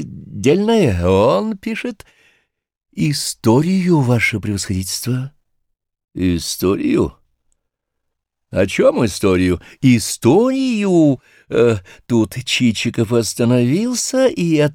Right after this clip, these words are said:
того ли, что перед ним сидел генерал, или просто чтобы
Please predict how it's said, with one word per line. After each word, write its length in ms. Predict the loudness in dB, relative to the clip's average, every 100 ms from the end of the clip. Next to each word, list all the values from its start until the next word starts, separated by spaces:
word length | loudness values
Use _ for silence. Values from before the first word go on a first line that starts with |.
| _
того 280 | -2 0 2
ли, 160 | 2
что 300 | 0 -2 -4
перед 480 | -2 0 2 2 2
ним 180 | 2 2
сидел 460 | 0 -6 0 2 2
генерал, 840 | 0 0 0 0 0 0 0 -2
или 220 | -2 -4
просто 480 | -4 -4 -4 -4 -8
чтобы 280 | -4 -4